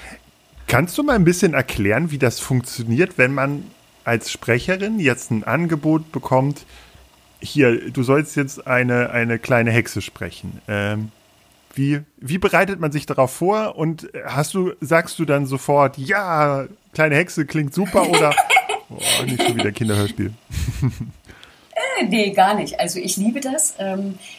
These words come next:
Speaker 2: weil das Schöne an unserem Beruf, an der Schauspielerei ist ja wirklich, dass wir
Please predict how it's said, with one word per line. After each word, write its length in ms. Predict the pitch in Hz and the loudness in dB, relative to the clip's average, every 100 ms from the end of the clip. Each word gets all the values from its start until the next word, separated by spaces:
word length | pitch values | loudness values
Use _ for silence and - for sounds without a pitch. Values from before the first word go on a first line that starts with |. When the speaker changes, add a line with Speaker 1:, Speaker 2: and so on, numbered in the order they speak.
| - | -6
Speaker 2:
weil 140 | 156 170 | -2 0
das 180 | 180 - | 2 2
Schöne 640 | - 208 233 214 208 185 | 0 0 0 0 -2 -4
an 120 | 175 | -4
unserem 360 | 180 185 185 175 | -2 0 0 -2
Beruf, 500 | 165 180 262 - - | -4 0 0 -2 -6
an 140 | 156 | -4
der 100 | 156 | -2
Schauspielerei 640 | - 165 - 165 151 156 | 0 -2 -2 -6 -4 -4
ist 200 | - 165 | -4 -4
ja 180 | 170 156 | -4 -6
wirklich, 300 | 180 220 - | -6 -6 -4
dass 280 | 190 180 - | 2 2 2
wir 400 | 175 170 175 | -2 0 0